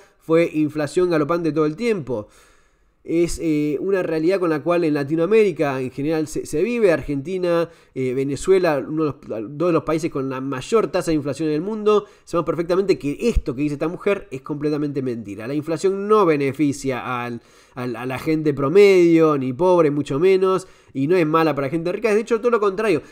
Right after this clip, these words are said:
La inflación es un mecanismo por el cual se saca plata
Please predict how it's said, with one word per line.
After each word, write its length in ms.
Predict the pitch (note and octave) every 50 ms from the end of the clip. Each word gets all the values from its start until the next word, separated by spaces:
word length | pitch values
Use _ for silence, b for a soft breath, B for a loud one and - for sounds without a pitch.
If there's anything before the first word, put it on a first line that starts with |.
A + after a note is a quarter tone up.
| B
La 100 | B G3
inflación 400 | G#3 G#3 A#3+ C4 B3+ - F#4+ G4 F4
es 360 | - - G#3+ - - - - -
un 180 | - G#3+ G#3+
mecanismo 420 | A3 A3 G3+ G3+ G3+ B3+ C#4 B3+ G#3+
por 140 | E3+ F3+ D#3+
el 140 | D#3 D3
cual 340 | D3 - G3+ A3 A#3 A#3+ A#3 b b b
se 180 | b - D#3+ D#3
saca 560 | - - - C#4+ C4+ A3 - E3 C#3+ C#3 -
plata 560 | - G#3+ A3+ A3+ F#3 E3 - C#3+ A#2+ A2 G#2+